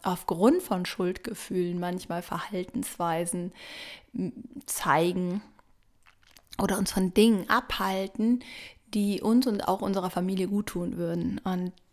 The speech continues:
da möchte ich auf jeden Fall auch nochmal mit euch hinschauen. Also nächste Woche kannst du dich auch schon mal sehr freuen auf die Folge. Ja, also soweit zu mir und, ähm, ich würd jetzt ganz gerne so dir ein paar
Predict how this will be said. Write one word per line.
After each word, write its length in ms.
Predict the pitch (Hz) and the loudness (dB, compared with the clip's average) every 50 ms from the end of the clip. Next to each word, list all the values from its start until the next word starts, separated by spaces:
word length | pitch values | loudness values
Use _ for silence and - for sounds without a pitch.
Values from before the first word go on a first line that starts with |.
| _ - | _ -6
da 260 | 190 190 202 196 196 | -4 -2 0 0 0
möchte 300 | 185 180 180 180 - - | 0 -2 -2 -4 -4 -6
ich 120 | - - 160 | -6 -4 -4
auf 120 | 170 - | -6 -4
jeden 120 | - 175 180 | -6 -8 -6
Fall 140 | - - | -6 -4
auch 100 | - 180 | -4 -2
nochmal 220 | 180 185 180 180 170 | -2 -2 -2 -4 -4
mit 220 | 175 170 - - - _ - | -4 -6 -8 -12 -20 _ -8
euch 280 | 190 180 175 180 - - | -6 -6 -6 -6 -6 -6
hinschauen. 480 | 175 180 170 - - - 175 170 - | -4 -4 -4 -4 -6 -8 -6 -6 -6
Also 200 | 165 170 180 180 | -6 -4 -4 -4
nächste 340 | 175 175 175 170 - - 170 | -4 -4 -4 -6 -8 -8 -6
Woche 220 | 170 170 - 170 | -6 -6 -6 -8
kannst 240 | - - 175 180 - | -8 -8 -8 -8 -8
du 40 | - | -10
dich 240 | 196 180 - - - | -10 -10 -10 -10 -12
auch 80 | 170 | -10
schon 180 | - - - 170 | -10 -8 -8 -6
mal 120 | 165 160 | -6 -6
sehr 160 | 175 160 165 175 | -6 -8 -8 -8
freuen 380 | - - - - 170 170 - | -10 -10 -8 -6 -6 -6 -6
auf 120 | - - - | -6 -6 -8
die 100 | 196 - | -8 -8
Folge. 460 | - - - 208 220 208 226 220 220 - - - - - - - - - - - - - - - - - - - | -6 -6 -4 -4 -4 -4 -4 -6 -8 -10 -16 -20 -20 -20 -18 -14 -12 -12 -10 -10 -10 -10 -12 -12 -12 -14 -10 -6
Ja, 340 | - 185 170 160 160 165 160 - 175 - - - - - - - | -4 -2 -2 -4 -6 -8 -10 -14 -18 -20 -20 -20 -20 -20 -8 -2
also 440 | - 233 233 240 247 240 233 220 226 | 2 4 6 6 6 6 4 2 2
soweit 400 | 214 247 285 311 294 285 285 - | 2 2 2 2 2 0 0 -2
zu 140 | - - 208 | -2 0 0
mir 520 | 185 175 180 185 208 233 269 285 285 - | 0 0 2 2 2 4 4 4 2 2
und, 380 | - 220 220 220 220 220 220 - - - | 4 4 4 6 4 4 0 -4 -10 -6
ähm, 560 | - 208 202 208 202 202 202 202 202 208 208 208 - _ _ _ - _ - - - - - - - - - - - - - - - - _ _ _ - | -2 0 0 2 2 2 0 0 -2 -2 -4 -8 -14 _ _ _ -20 _ -20 -20 -20 -20 -20 -20 -20 -20 -20 -20 -20 -20 -20 -20 -20 -20 _ _ _ -14
ich 200 | - - - - | -8 -6 -2 0
würd 120 | 254 269 | 0 0
jetzt 140 | - 285 - | 0 0 2
ganz 220 | - 240 233 - - | 2 2 2 2 0
gerne 260 | - 220 233 240 226 | 0 2 2 2 2
so 140 | 214 208 190 | 0 0 0
dir 260 | 202 202 196 196 196 | 2 2 2 2 0
ein 140 | 196 190 190 | -2 -2 -4
paar 400 | - - - 214 220 226 226 | -4 -4 -2 -2 -2 -2 -2